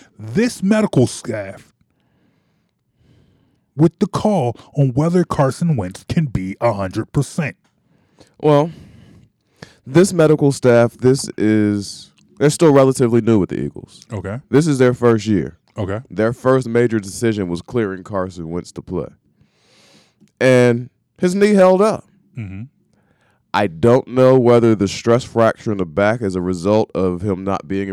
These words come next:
Speaker 2: ready and compensating, shifting weight, those type of things. I don't know.
Speaker 1: Mm.
Speaker 2: But I do know the knee held up. So, at this point,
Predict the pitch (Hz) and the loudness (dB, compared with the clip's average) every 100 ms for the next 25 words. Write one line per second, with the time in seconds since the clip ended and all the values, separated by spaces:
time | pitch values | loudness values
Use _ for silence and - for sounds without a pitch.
0 | 87 90 95 101 113 90 - 92 101 92 | -8 -6 -2 0 -2 -4 -6 -6 -6 -10
1 | - 95 98 95 95 - 92 - 92 87 | -6 0 0 0 -4 -6 -6 -4 -8 -6
2 | 87 92 98 - _ - 85 95 95 95 | -4 -2 -2 -4 _ -10 -6 -6 -8 -10
3 | 98 82 - 98 95 95 92 - - _ | -10 -16 -8 -6 -4 -8 -12 -20 -20 _
4 | _ _ _ 123 139 135 135 107 76 _ | _ _ _ 2 2 4 2 0 -2 _
5 | - - - - _ _ _ 95 90 _ | -20 -20 -20 -20 _ _ _ _ _ _
6 | _ _ _ _ _ 90 107 107 139 127 | _ _ _ _ _ 2 2 4 4 4
7 | 110 110 117 110 101 92 82 - _ _ | 2 4 4 6 4 4 0 -6 _ _
8 | _ _ _ _ _ _ _ _ _ _ | _ _ _ _ _ _ _ _ _ _
9 | _ _ _ _ _ - - 110 101 98 | _ _ _ _ _ -18 -2 2 4 2
10 | 95 _ _ _ _ _ _ _ _ _ | -2 _ _ _ _ _ _ _ _ _
11 | _ _ _ _ _ _ _ 101 104 113 | _ _ _ _ _ _ _ -4 -2 2
12 | 165 - 143 135 | 0 0 0 2